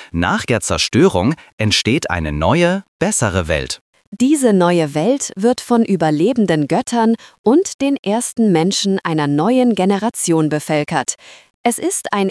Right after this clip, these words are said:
Speaker 2: ewiger Kreislauf von Zerstörung und Erneuerung.
Speaker 1: Ein wirklich faszinierendes Thema, das uns zeigt, wie unsere Vorfahren über das Ende und den Neuanfang des Lebens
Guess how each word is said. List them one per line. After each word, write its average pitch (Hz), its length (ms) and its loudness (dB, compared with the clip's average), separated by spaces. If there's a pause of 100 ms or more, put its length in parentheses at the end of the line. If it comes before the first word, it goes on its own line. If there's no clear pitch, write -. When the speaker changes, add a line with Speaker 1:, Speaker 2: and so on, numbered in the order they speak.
(120)
Speaker 2:
ewiger 240 540 0
Kreislauf 170 680 0
von 139 200 -2
Zerstörung 180 840 2
und 247 320 0
Erneuerung. 156 720 0 (560)
Speaker 1:
Ein 90 360 0
wirklich 147 520 0
faszinierendes 123 1040 2
Thema, 80 400 0 (280)
das 90 200 -2
uns - 300 -4
zeigt, 131 500 -4
wie 135 260 -2
unsere 107 400 2
Vorfahren 113 840 0
über 120 260 0
das 123 300 -2
Ende 131 420 2 (240)
und 107 380 0
den 80 200 0
Neuanfang 95 800 0
des - 220 -6
Lebens 113 520 0